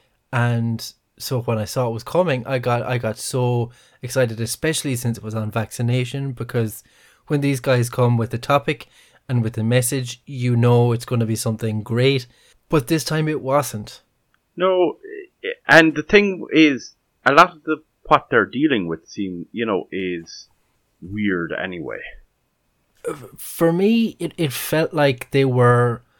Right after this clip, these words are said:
Speaker 1: delivering something they were contractually obliged to do or were doing maybe for posterity to say, "Hey, this is a big thing that happened and w-, we have to have an episode on it,"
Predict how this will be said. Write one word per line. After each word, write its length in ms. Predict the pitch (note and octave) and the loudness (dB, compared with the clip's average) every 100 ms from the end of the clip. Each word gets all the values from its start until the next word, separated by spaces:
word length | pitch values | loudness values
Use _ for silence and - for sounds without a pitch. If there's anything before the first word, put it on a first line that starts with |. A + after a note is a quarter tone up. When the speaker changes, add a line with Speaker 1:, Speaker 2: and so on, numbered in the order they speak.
| _ _ - _ _ _ - | _ _ -20 _ _ _ -2
Speaker 1:
delivering 460 | C3+ D3+ D3 C#3+ | 2 2 0 -2
something 560 | B2 C3 B2 B2+ B2 A#2 | 0 -2 0 0 0 2
they 120 | A#2 | 0
were 140 | A2+ | 0
contractually 880 | A2 A#2+ G2+ A#2+ G#2 - A2+ A2 A2 | -2 -2 -2 -2 -4 -4 -2 -2 -2
obliged 500 | A#2+ A2+ A2 G#2 - | -2 0 0 -2 -8
to 80 | A#2+ | -4
do 360 | A#2 A2+ A2 A2+ | 0 0 0 -2
or 180 | A#2+ G#2 | -2 0
were 140 | G#2+ | 0
doing 380 | G#2 A#2 A2 A2 | 2 2 2 0
maybe 260 | G#2+ A2 | -2 -2
for 220 | G#2+ - G#2 | -4 -4 -4
posterity 800 | - A2 - A#2+ A2 A#2 B2+ B2 | -2 -2 0 0 2 2 0 -2
to 140 | A#2+ | -2
say, 360 | A#2 A2 A2 G#2 - - _ | -4 -2 -2 -4 -12 -20 _
"Hey, 280 | - A2+ A2+ | 0 0 0
this 260 | B2 A#2 | 0 -2
is 140 | A2+ G#2 | -4 -4
a 80 | G#2 | -4
big 320 | A#2 A2 - | -2 -4 -2
thing 160 | A2+ | -2
that 140 | G#2+ F#2+ | -2 -2
happened 420 | A2+ A#2 A2 G#2 | -2 -2 -2 -2
and 160 | G#2 G#2 | -4 -6
w-, 120 | A2+ | -8
we 220 | F#2+ A#2+ | -6 -4
have 280 | G2+ A2+ A#2 | -4 -6 -6
to 80 | - | -4
have 140 | A2+ A2+ | -2 -2
an 100 | A2 | -4
episode 380 | A2+ A#2+ A2+ | -6 -6 -2
on 160 | A2+ C3 | 0 0
it," 140 | E3 | -2